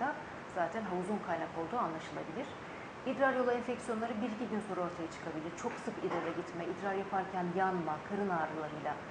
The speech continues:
ortaya çıkar. Konjüktivit, gözlerde kızarma, göz kapağının şişmesi, kaşınmasıyla ortaya çıkar.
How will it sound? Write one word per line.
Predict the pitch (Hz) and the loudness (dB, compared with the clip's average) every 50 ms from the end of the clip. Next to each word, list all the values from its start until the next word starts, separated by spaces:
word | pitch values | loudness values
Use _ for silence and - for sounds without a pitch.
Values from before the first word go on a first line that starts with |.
| - - - - - - | -8 -10 -10 -6 2 2
ortaya | 190 175 - - 160 151 151 - | 4 4 2 0 -4 -6 -6 -6
çıkar. | - - 196 220 277 277 - - - - - - - - - - - | -4 2 4 4 4 4 0 -4 -8 -8 -10 -10 -10 -10 -8 -4 0
Konjüktivit, | 262 254 254 254 262 247 - 262 233 247 285 - - - - | 0 2 2 2 0 -2 -4 -2 -2 -2 -2 -4 -6 -4 2
gözlerde | 240 240 240 233 208 233 233 226 226 233 226 - - | 6 6 6 6 6 8 8 8 8 6 2 0 -2
kızarma, | 226 208 220 214 202 190 180 180 180 | -2 2 6 6 6 6 4 2 2
göz | 208 214 214 - - | 2 0 0 0 -2
kapağının | 214 - 214 202 196 190 196 | -2 2 2 2 2 2 0
şişmesi, | 196 - - 220 208 - - 196 180 175 - - 156 - - | -2 -2 -4 -4 -4 -2 -2 -2 -4 -4 -4 -4 -4 -4 -2
kaşınmasıyla | 220 208 214 233 208 202 202 196 185 - 220 196 165 160 175 233 - - - - - - - - - | -2 0 0 2 2 2 2 2 0 2 2 2 4 6 4 4 4 0 -4 -8 -8 -8 -10 -2 4
ortaya | - 214 208 208 - 190 170 160 | 6 6 6 6 4 0 -2 -2
çıkar. | - - - 240 254 | -2 0 4 4 4